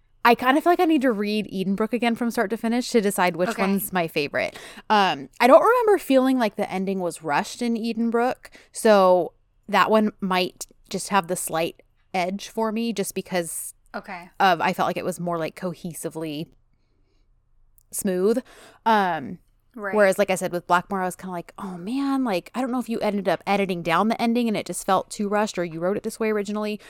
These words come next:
Speaker 1: I just needed a smidge more when you got to, like, that
Speaker 2: Okay.
Speaker 1: point. Um, but the whole story, it's, like, right up my, it's, like, super pining hero, like,
Speaker 2: Okay.
Speaker 1: um, and,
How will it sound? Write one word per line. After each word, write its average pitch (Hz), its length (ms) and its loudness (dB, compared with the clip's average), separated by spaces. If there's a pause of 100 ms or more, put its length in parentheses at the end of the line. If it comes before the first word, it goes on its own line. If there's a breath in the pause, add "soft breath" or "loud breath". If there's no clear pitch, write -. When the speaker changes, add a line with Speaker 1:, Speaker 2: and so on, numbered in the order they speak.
(200 loud breath)
Speaker 1:
I 185 60 -2
just 208 180 -2
needed 214 200 4
a 180 40 4
smidge 190 640 -2 (200)
more 165 720 -2 (600)
when 202 160 2
you 170 100 -4
got 160 240 4
to, 196 100 -6
like, 151 220 0
that 151 180 2
Speaker 2:
Okay. 190 60 -14
Speaker 1:
point. 175 340 -4 (360 loud breath)
Um, 196 320 2
but 214 200 2
the 220 100 8
whole 233 140 8
story, 220 320 2
it's, 208 160 -2
like, 196 160 4
right 175 200 0
up - 80 -4
my, 156 100 -8
it's, - 240 -10
like, 143 180 -8
super 185 560 -4 (220)
pining 196 540 -4
hero, 180 840 0
like, 156 380 -4 (200 loud breath)
Speaker 2:
Okay. 214 100 -12
Speaker 1:
um, 175 720 0 (440)
and, 175 800 -2